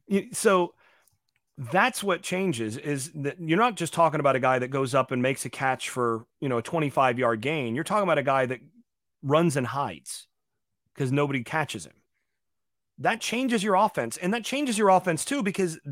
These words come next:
defenses start to tilt their coverages. They start to play different fronts. They start to do things differently to protect against that.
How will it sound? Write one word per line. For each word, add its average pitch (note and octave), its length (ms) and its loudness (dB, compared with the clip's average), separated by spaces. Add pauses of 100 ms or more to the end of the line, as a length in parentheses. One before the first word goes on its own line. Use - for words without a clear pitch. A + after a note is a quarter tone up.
defenses F3+ 580 -2
start D#3+ 300 2
to D3 100 -8
tilt - 320 -2
their D#3+ 100 0
coverages. D3+ 720 0 (360)
They D3 100 2
start D3+ 320 4
to D3+ 80 -4
play E3+ 420 2
different D3+ 460 0
fronts. D#3 560 2 (260)
They C#3+ 140 -4
start E3+ 320 0
to D#3+ 80 -2
do C#3+ 260 -2
things D#3 360 0
differently D#3 520 0
to - 160 -2
protect - 600 -4 (280)
against C3+ 460 0
that. D2+ 160 -10